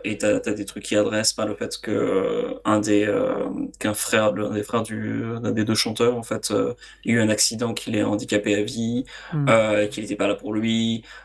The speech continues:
Speaker 1: Euh, l'un des derniers, le dernier morceau, ça parle de personne qui, qui, qui est morte d'une overdose, donc c'est, c'est vraiment pas très, très joyeux.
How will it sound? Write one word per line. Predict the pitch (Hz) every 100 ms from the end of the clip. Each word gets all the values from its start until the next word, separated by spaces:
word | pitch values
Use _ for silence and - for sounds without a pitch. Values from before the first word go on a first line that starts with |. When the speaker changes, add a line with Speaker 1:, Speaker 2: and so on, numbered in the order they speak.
| - 127
Speaker 1:
Euh, | 113 110
l'un | 110 110
des | 110
derniers, | 107 110 110
le | 113 110
dernier | 117 110
morceau, | 107 104 - 117 117
ça | -
parle | 104
de | 104
personne | 104 104 107
qui, | - 117 104
qui, | 107
qui | - 110
est |
morte | 110
d'une | 110
overdose, | 107 113 120 139 135
donc | 110
c'est, | - 95
c'est | 123
vraiment | 113 110 120 123
pas | 139 131
très, | - 110
très | - 113
joyeux. | 110 113 117 180